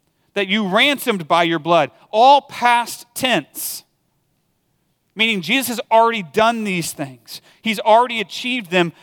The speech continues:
as the inauguration of his kingdom. So it's already been started through his birth, life, death, resurrection, this new kingdom, this new covenant. He goes on to say that you made them a kingdom, you made them priests. Again, past tense.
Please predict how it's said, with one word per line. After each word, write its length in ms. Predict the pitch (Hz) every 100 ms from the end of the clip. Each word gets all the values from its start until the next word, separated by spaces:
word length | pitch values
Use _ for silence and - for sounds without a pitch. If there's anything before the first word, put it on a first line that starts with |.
| -
as 240 | 190 220 196
the 100 | 214
inauguration 920 | 202 220 196 196 202 233 - 208 208 180
of 180 | 202 180
his 180 | 180
kingdom. 440 | - 208 165 131 101 _ _ _
So 100 | 202
it's 80 | 175
already 280 | 220 254 247
been 140 | 233
started 760 | - - 220 226 226 156 117 _ _ _
through 120 | 208
his 160 | 190 156
birth, 600 | 139 _ 196 214 185 -
life, 400 | 185 196 160 139
death, 260 | 185 180
resurrection, 680 | 190 180 175 180 - 135 113 _ _ _ _ _ -
this 140 | 170
new 160 | 190 208
kingdom, 420 | - 226 208 160
this 120 | 160
new 120 | 202
covenant. 720 | 185 214 190 156 127 _ - - _ _ _ _ _ _
He 100 | 202
goes 100 | 190
on 140 | 208
to 40 | 190
say 220 | 202 180
that 100 | 180 _
you 140 | 190 196
made 280 | 208 233
them 140 | 208 202
a 40 |
kingdom, 520 | - - 254 233 180
you 100 | 160
made 240 | 185 202 180
them 140 | 202
priests. 680 | - - 240 202 143 - -
Again, 360 | 156 214 214 143
past 420 | - 208 190 -
tense. 600 | 254 220 - - -